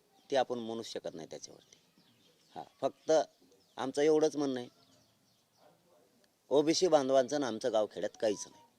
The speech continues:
आत्ताही नाही. आत्ताही आम्ही लग्नात येतो, कालच्याच लग्नात होतो. काल इथं, अं, साधं गेटकीन लग्न लावलं,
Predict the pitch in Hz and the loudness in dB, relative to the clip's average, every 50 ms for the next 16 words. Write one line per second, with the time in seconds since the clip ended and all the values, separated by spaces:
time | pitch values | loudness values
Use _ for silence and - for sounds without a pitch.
0 | _ - 127 135 - - - 127 131 120 98 - - - - - _ _ _ _ | _ -4 -4 -4 -2 2 2 4 4 2 0 -4 -10 -18 -20 -20 _ _ _ _
1 | _ _ _ _ _ _ _ _ _ _ - 107 120 - - 139 139 151 151 135 | _ _ _ _ _ _ _ _ _ _ -6 -6 -6 -2 0 2 4 4 4 4
2 | 127 127 117 117 110 101 104 95 - 80 - - _ - - 120 127 - 160 156 | 2 0 0 0 -2 -2 -4 -8 -8 -12 -18 -18 _ -2 0 0 0 2 0 0
3 | 135 127 117 110 110 104 87 85 80 - - - - _ _ _ _ _ _ _ | 2 0 0 0 -2 -6 -8 -12 -18 -20 -20 -20 -20 _ _ _ _ _ _ _
4 | _ _ _ _ _ _ _ _ _ _ _ _ _ _ _ _ _ _ _ _ | _ _ _ _ _ _ _ _ _ _ _ _ _ _ _ _ _ _ _ _
5 | _ _ _ _ _ _ _ _ _ _ _ _ _ _ _ _ _ _ _ _ | _ _ _ _ _ _ _ _ _ _ _ _ _ _ _ _ _ _ _ _
6 | 123 123 - 120 131 135 139 127 135 139 127 - 82 98 107 110 101 98 95 - | -8 -2 0 2 2 2 2 4 4 2 2 0 -2 -4 -4 -4 -4 -6 -8 -10
7 | - _ _ - - - 135 127 143 139 135 147 139 - - 151 147 143 143 139 | -14 _ _ -4 0 0 2 2 2 2 0 -2 -2 -4 -4 -2 -2 0 0 0
8 | 147 147 147 143 147 156 160 170 | 0 2 2 4 4 4 2 0